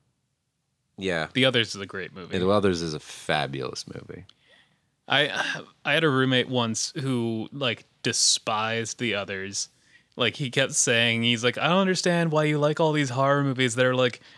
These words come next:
Speaker 2: slow, British, nothing happens." I'm like, "It's not that nothing happens. It's about setting a tone."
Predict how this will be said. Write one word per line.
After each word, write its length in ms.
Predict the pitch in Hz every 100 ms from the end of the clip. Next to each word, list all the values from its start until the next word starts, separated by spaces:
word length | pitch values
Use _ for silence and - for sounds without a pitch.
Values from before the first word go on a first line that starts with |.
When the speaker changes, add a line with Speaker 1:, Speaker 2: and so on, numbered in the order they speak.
| - -
Speaker 2:
slow, 840 | - - 131 147 147 143 135 123 - - -
British, 760 | 120 131 143 143 135 - - - -
nothing 480 | 131 147 147 147 139
happens." 680 | 131 139 135 131 127 123 -
I'm 100 | 175
like, 260 | 175 165 -
"It's 240 | 180 -
not 180 | 226 226
that 140 | 240 190
nothing 300 | 185 190 170
happens. 480 | 170 185 156 127 -
It's 200 | 151 170
about 280 | 165 170
setting 380 | - - 175 175
a 40 | 147
tone." 680 | - 175 165 160 120 143